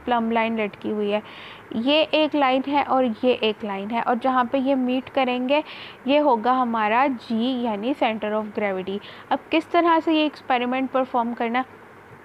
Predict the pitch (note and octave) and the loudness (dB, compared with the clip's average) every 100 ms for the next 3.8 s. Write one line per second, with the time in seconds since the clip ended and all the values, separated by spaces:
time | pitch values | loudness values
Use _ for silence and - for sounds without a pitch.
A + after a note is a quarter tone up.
0 | - - - - C#4+ E4 - - A#3 A3+ | -20 -20 -14 -4 0 0 0 0 0 0
1 | A#3 B3 B3+ A3+ A#3+ B3 G#3+ G#3+ G#3+ G#3 | -4 -4 -4 -2 -2 -2 -4 -4 -2 -2
2 | G3 G3 A#3+ D4+ - - - - B3 A3 | -4 -2 0 0 -2 -18 -20 -6 -2 -2
3 | G3 F#3 F#3 F3 - F3+ F3 | -2 -4 -6 -6 -6 -6 -6